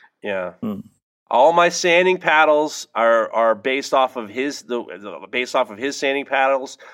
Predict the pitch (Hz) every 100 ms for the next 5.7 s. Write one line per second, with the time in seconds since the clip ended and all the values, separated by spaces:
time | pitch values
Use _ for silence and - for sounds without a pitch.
0 | - - 127 135 139 131 127 123 120 147
1 | 147 139 147 139 139 - 147 135 - -
2 | 107 - 110 107 113 113 110 104 - 113
3 | 110 98 104 104 104 107 123 147 - 127
4 | 143 131 - 120 113 110 135 139 123 139
5 | 139 135 131 135 131 131 -